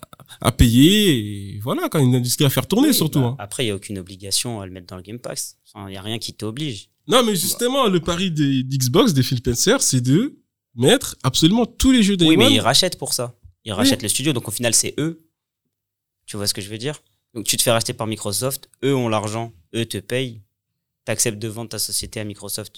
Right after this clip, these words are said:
Speaker 2: Je sais pas si tu vois ce que je veux dire.
Speaker 1: Oui, mais si t'acceptes de vendre ta société à Microsoft, c'est, tu t'obliges un peu à, à rentrer dans le système de,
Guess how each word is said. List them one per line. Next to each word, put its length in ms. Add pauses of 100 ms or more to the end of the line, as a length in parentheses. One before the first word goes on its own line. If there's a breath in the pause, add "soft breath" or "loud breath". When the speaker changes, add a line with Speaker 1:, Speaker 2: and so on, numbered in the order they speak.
Speaker 2:
Je 120
sais 80
pas 100
si 80
tu 60
vois 80
ce 80
que 80
je 80
veux 120
dire. 220 (100)
Speaker 1:
Oui, 180
mais 120
si 160
t'acceptes 300
de 60
vendre 140
ta 80
société 280
à 60
Microsoft, 400
c'est, 200 (340)
tu 120
t'obliges 380
un 100
peu 220
à, 300
à 180
rentrer 300
dans 100
le 80
système 560
de, 260